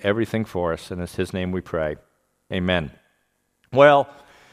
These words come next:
the reality is this, there's many times in life when you and I, we face things that we just don't know, right, how, how to process through them. Something happens and we don't know what to do,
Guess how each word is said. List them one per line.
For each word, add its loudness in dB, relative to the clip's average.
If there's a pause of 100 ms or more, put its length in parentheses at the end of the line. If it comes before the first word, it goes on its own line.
(600)
the 2
reality 4
is 0
this, 2
there's -4
many -2
times -2
in -4
life 0
when -2
you 4
and 4
I, 4
we 0
face 0
things 0
that 2
we -2
just -2
don't 0
know, 2 (100)
right, 2
how, 2
how 2
to 0
process 2
through -2
them. 0
Something 2
happens 2
and -2
we -6
don't 2
know 4
what 2
to -6
do, 2